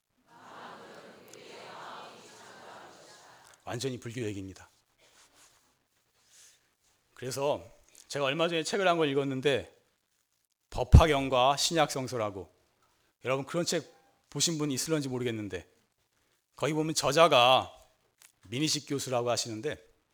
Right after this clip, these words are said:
이제 서울대, 한양대 교수를 역임한 분인데 서울대 불문과를 졸업하고 예전에 프랑스로 유학, 유학을 갔대요. 근데 그 당시만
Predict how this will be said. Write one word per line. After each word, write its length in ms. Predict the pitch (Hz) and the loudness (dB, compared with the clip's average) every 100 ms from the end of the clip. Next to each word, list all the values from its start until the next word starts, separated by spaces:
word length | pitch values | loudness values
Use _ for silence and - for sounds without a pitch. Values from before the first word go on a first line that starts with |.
| _ _ _ _ _ _ _ _ - | _ _ _ _ _ _ _ _ -20
이제 100 | - | -14
서울대, 640 | 110 - 135 127 123 120 110 | -10 -4 -4 -2 -2 0 0
한양대 440 | 98 139 135 117 | -4 -4 -4 -4
교수를 680 | 110 123 - 113 107 98 95 | -6 -8 -8 -8 -8 -10 -10
역임한 340 | 95 101 98 95 | -10 -8 -10 -10
분인데 400 | 95 90 - - _ _ _ _ _ _ _ _ _ _ _ _ _ _ _ _ _ | -14 -12 -14 -16 _ _ _ _ _ _ _ _ _ _ _ _ _ _ _ _ _
서울대 720 | - - 165 165 156 139 123 | -10 -2 0 2 2 4 0
불문과를 520 | - 135 147 135 131 127 | -2 -2 -2 0 -2 0
졸업하고 800 | - 127 120 117 139 170 - _ _ _ _ _ _ _ _ _ _ _ _ _ _ _ - - - | -2 4 4 4 -2 -4 -8 _ _ _ _ _ _ _ _ _ _ _ _ _ _ _ -20 -20 -12
예전에 480 | 113 135 131 120 - | -6 -4 -4 -4 -4
프랑스로 420 | 170 165 - 143 | -2 -2 -4 -6
유학, 300 | 135 160 175 | -4 -4 -2
유학을 280 | 151 175 147 | 0 2 2
갔대요. 440 | 110 - 87 131 - _ _ _ _ _ - - _ | -2 -6 -10 -10 -14 _ _ _ _ _ -20 -20 _
근데 120 | - | -8
그 140 | 135 160 | -4 4
당시만 360 | 190 202 214 | 8 8 8